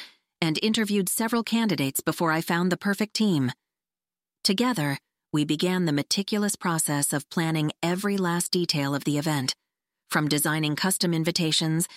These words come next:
and selecting the perfect menu to handpicking Victorian-inspired decorations and musical performers.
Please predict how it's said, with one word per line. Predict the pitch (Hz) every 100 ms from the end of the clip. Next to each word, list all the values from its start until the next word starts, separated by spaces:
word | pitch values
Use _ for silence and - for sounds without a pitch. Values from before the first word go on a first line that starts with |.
| -
and | 165 156
selecting | 160 170 185 175 156
the | 139
perfect | - 208 240 -
menu | 196 175 165 165
to | - 151
handpicking | 151 175 185 185 180 165 160
Victorian-inspired | 156 147 - 185 202 202 190 185 - 175 175 175
decorations | 165 175 170 160 151 139 143
and | 143 147
musical | 160 160 160 143
performers. | 151 143 151 135 127 127